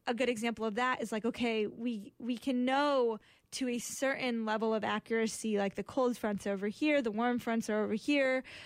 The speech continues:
it's this time of year, all that kind of stuff. But if we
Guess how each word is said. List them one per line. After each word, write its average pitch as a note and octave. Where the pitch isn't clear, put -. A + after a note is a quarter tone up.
it's -
this G#3
time G3
of G#3
year, B3+
all A#3
that A#3+
kind G#3+
of G3
stuff. B3
But C#4
if -
we F4+